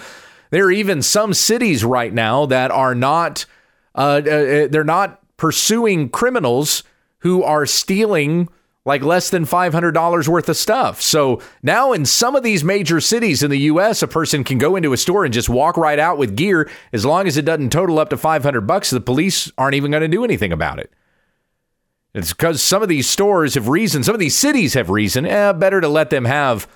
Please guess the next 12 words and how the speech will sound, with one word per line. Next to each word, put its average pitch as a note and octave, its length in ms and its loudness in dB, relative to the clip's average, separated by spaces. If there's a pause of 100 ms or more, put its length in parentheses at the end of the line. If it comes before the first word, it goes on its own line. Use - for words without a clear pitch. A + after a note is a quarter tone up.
(340)
a A2 60 -4
three C#3 180 0
hundred C3+ 180 0
dollar A#2 280 0
television A#2+ 420 0
than G2 140 -2
to G2 100 0
set - 320 -2
fire D#3 540 -2
to G#2+ 180 -2
a F2 60 -2
block. F2+ 540 -2